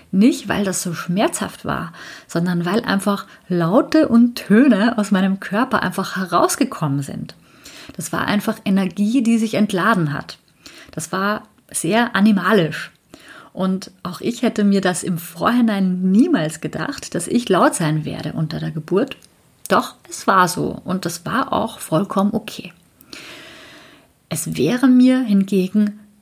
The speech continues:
sicherlich schlecht gegangen, wenn ich versucht hätte, das Ganze zu unterdrücken. Also,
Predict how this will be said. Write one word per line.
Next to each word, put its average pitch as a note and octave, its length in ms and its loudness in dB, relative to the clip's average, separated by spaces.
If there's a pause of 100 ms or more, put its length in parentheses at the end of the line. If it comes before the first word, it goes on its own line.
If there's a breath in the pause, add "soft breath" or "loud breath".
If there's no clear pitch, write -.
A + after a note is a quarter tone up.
(140)
sicherlich C#4 560 0
schlecht A3+ 400 0
gegangen, E3 500 -2
wenn E3+ 120 0
ich F3+ 140 -2
versucht G3+ 520 0
hätte, G3+ 200 -4
das - 220 -8
Ganze D#3 300 -4
zu - 160 -8
unterdrücken. - 680 -8 (300)
Also, A3 500 -2